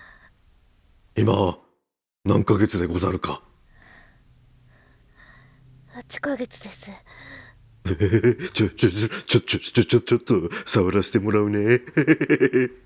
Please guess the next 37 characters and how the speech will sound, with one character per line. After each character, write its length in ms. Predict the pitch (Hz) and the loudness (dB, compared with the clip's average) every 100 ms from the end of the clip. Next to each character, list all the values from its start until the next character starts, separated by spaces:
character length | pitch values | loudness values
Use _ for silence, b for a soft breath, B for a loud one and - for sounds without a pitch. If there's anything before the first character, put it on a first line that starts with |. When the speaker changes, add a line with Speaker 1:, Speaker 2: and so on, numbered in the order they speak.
| _ _ _ _ _ _ _ _ _ _ _ _ _ B B B B B _ _ _ _ _ _ _ _ _ B B B B B B _ _ _ b b b b | _ _ _ _ _ _ _ _ _ _ _ _ _ B B B B B _ _ _ _ _ _ _ _ _ B B B B B B _ _ _ b b b b
Speaker 1:
安 160 | 139 90 | 0 0
心 240 | - 101 | 0 0
す 140 | - | 2
る 120 | 107 107 | 2 4
で 80 | 104 | 2
ご 160 | 101 | 2
ざ 140 | 92 98 | 0 0
る。 180 | 90 - _ _ _ _ _ _ - | -2 -10 _ _ _ _ _ _ -8
破 120 | 98 | -6
水 260 | - 104 | 0 2
は 220 | 101 104 95 | 4 2 0
し 100 | - | -2
て 60 | |
な 160 | 113 107 | 2 2
い 40 | |
で 120 | 98 92 | 2 0
ご 140 | 98 | 0
ざ 120 | 95 | 0
る 120 | 101 92 | 0 0
よ。 180 | 98 - _ _ _ _ _ _ _ _ _ _ | -4 -6 _ _ _ _ _ _ _ _ _ _
ど 100 | - | -6
こ 120 | 80 85 | -4 0
か 140 | 87 | 0
痛 220 | 82 110 | 2 -2
む 100 | 92 | -2
と 120 | 85 | -6
こ 100 | 80 82 | -10 -10
ろ 80 | |
と 140 | 80 82 | -8 -6
か 300 | 87 85 82 _ _ | -4 -4 -6 _ _
あ 80 | 104 | -2
る 80 | 98 | 0
で 80 | 87 | 0
ご 120 | 82 | 0
ざ 120 | 85 | -4
る 100 | 80 | -4
か？ 240 | 82 82 | -8 -14